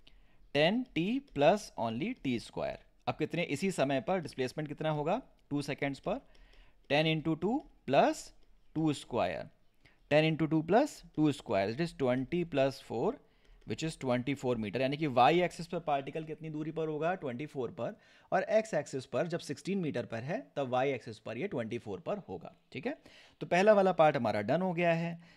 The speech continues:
सेकंड पार्ट में क्या कह रहा है? सेकंड पार्ट में कह रहा है बच्चों, what is the speed of the particle at that time? सेकंड पार्ट में क्या कह रहा है? What is the speed of the particle at that time? तो फटाफट देख लेते हैं सेकंड पार्ट को कैसे करेंगे। तो स्पीड निकालने के लिए आप क्या करोगे? डिस्प्लेसमेंट वेक्टर को डिफरेंशिएट कर दोगे।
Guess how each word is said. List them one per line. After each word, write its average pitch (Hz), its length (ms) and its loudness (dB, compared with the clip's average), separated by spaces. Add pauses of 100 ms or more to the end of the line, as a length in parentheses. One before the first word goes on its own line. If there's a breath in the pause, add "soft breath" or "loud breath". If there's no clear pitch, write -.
(140)
सेकंड 196 340 4
पार्ट 185 180 6
में 185 100 -4
क्या 185 120 2
कह 180 160 2
रहा 165 100 4
है? 196 80 -2
सेकंड 208 380 2
पार्ट 175 180 8
में 175 120 -2
कह 160 120 6
रहा 151 100 6
है 127 40 2
बच्चों, 151 260 -2 (400 loud breath)
what 214 300 6
is 233 140 4
the 233 160 4
speed 254 460 4
of 226 80 6
the 214 160 6
particle 156 400 4
at 135 160 -2
that 117 240 -4
time? 85 220 -10
सेकंड 156 260 -6
पार्ट 151 180 -2
में 165 80 -10
क्या 156 100 -2
कह 156 140 -4
रहा 170 100 -2
है? 262 100 -2 (380 soft breath)
What 190 240 2
is 233 100 0
the 233 140 -2
speed 233 340 0
of 208 100 2
the 175 100 0
particle 127 420 -2
at 113 160 -4
that 101 220 -2
time? 92 260 -4
तो 127 60 -8
फटाफट 151 360 -4
देख 151 160 -2
लेते 160 200 -8
हैं 151 60 -8
सेकंड 151 220 -8
पार्ट 147 160 -2
को 151 60 -4
कैसे 147 200 -6
करेंगे। 151 340 0 (480 loud breath)
तो 208 100 -2
स्पीड 233 320 -2
निकालने 170 340 0
के 165 80 -8
लिए 175 80 -2
आप 160 160 -2
क्या 160 120 -2
करोगे? 107 340 -8
डिस्प्लेसमेंट 143 520 -6
वेक्टर 123 220 -6
को 147 80 -10
डिफरेंशिएट 190 560 -8
कर 170 160 -4
दोगे। 143 300 -8